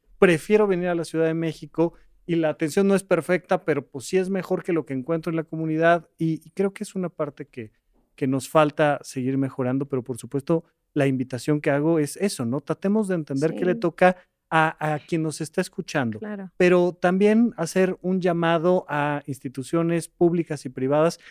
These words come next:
Speaker 1: así como me dabas algunos, eh, síntesis de acciones concretas, ¿qué le toca a las instituciones públicas y privadas que digas, "Oigan, no se les olvide, por favor, les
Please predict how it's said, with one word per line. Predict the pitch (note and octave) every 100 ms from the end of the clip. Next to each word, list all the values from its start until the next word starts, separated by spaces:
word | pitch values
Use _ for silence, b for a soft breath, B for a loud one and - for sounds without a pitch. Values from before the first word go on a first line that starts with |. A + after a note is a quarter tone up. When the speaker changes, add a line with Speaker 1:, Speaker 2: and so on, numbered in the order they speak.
| b
Speaker 1:
así | - D3 F3
como | G3 F3+
me | D#3+
dabas | D#3+ E3 -
algunos, | D3+ C#3 E3 E3+ D#3+ - _ _ _ _ _ _ _
eh, | C#3 B2 B2+ A2+
síntesis | C#3+ - A3 G#3 - C#3 D3 C3
de | C3+
acciones | - F3+ E3+ E3+ -
concretas, | D3+ D#3+ E3 F#3+ F#3+ - _ _ _ _ _
¿qué | - C#4
le | C#4+
toca | C#4 D3+ - B2
a |
las | A2+ -
instituciones | A#2+ C3 A#2 A#2 C3 B2+ -
públicas | C#3 B2+ A#2+ A#2+ -
y |
privadas | A2+ A2+ A#2 A#2+ B2
que | B2
digas, | B2 C3 -
"Oigan, | F3 F#3 -
no | F#3+ G3+
se | F#3
les | C3+ A#2+
olvide, | A#2+ B2 B2+ B2
por | B2+ A2+
favor, | A#2+
les | B2+